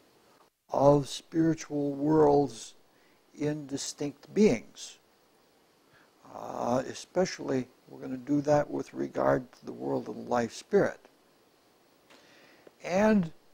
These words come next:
this sub-series will be very different in its presentation. I'm gonna try and make it a little bit more modular, because some of the ideas, it will take several modules to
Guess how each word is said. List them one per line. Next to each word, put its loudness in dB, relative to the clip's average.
this 4
sub-series 2
will 6
be 2
very 4
different -2
in -12
its -10
presentation. -6
I'm -16
gonna -4
try -2
and -8
make -4
it 0
a 0
little 4
bit 0
more -4
modular, 0
because -10
some -10
of -14
the -6
ideas, 2
it -8
will -8
take -10
several -6
modules -6
to 6